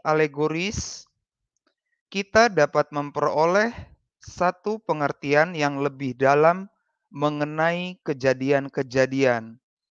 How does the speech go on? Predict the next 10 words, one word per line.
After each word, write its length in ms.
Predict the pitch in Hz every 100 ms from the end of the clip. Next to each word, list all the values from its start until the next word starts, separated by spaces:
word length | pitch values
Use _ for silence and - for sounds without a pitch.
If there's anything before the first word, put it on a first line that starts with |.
| _ _ _ _ -
apabila 680 | 135 139 135 151 185 202
kita 320 | 202 185 156 147
mengetahui 760 | 143 135 - 135 131 143 131 -
arti 640 | 165 180 _ 208 220 220
yang 120 | 160 143
diperoleh 560 | 131 - 135 131 127
peristiwa 640 | - 135 131 151 139 135 139
itu 320 | 151 175 170
dalam 480 | 139 127 127 131 -
Kristus. 840 | - 151 - 156 127 117 - -